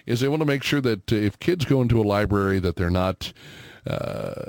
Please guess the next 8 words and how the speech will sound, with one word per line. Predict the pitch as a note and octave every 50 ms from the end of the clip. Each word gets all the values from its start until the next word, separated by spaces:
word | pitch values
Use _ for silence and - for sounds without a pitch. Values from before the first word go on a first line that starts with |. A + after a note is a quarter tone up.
| - - F2+ E2+ C#2
able | - A2 A#2 A#2 G2+ A#2+ A2+ A2+ G#2+
to | - - - A#2 G#2+ G#2 G#2 G2+ F2+
obtain | F2 E2+ - - - A#2 A2+ A#2+ A#2 A2+ A2 A2 A2
certain | - - B2+ B2 B2 G#2+ G2+
materials | G2 - - A2+ A2+ G#2+ G#2 G2 G2 G2 F#2+ G2 F#2 -
that, | - F2 F2 F2 E2+ E2 - -
uh, | - F2+ E2+ E2+ E2
may, | E2+ F2 F#2 F#2 F#2+ G2 G2 G2+ G#2 G2+